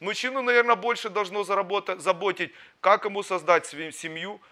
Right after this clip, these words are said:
а также как ему заработать деньги. Вот это, наверное, на первом месте. Потому что ничего более не возбуждает женщину, чем сильный мужчина рядом. Понимаете? Скажи мне, красотка,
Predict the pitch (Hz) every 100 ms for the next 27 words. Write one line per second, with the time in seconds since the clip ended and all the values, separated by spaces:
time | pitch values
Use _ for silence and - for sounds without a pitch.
0 | - 165 185 170 180 220 220 208 190 180
1 | 175 165 160 147 123 180 165 170 160 180
2 | 214 208 208 208 208 214 208 208 220 180
3 | 165 151 143 120 - 107 _ _ 151 156
4 | 196 220 180 233 185 202 190 180 180 180
5 | 170 165 180 165 143 127 220 233 202 170
6 | - - - 180 156 - 202 190 180 165
7 | - 165 156 143 127 110 107 101 _ _
8 | - 143 165 185 202 170 - 107 _ _
9 | _ _ - 160 151 147 120 - 120 -
10 | 107 _ 104